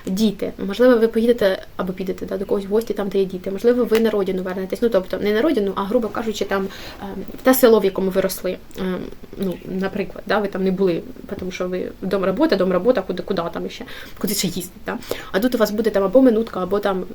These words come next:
<laughs> не минутка, да, там пару днів, да, куди ви поїдете, де ви отримаєте задоволення максимум.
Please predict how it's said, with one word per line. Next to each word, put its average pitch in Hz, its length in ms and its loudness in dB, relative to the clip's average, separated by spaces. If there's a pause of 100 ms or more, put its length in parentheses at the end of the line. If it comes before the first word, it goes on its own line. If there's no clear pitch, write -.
(260)
<laughs> 226 340 6
не 208 120 4
минутка, 208 460 4
да, 202 160 4
там 190 240 -4
пару 214 220 4
днів, 180 300 -4
да, 214 160 0
куди 208 180 0
ви 202 100 -2
поїдете, 190 480 -4
де 185 120 0
ви 208 100 0
отримаєте 202 460 -2
задоволення 190 560 0
максимум. 180 580 -2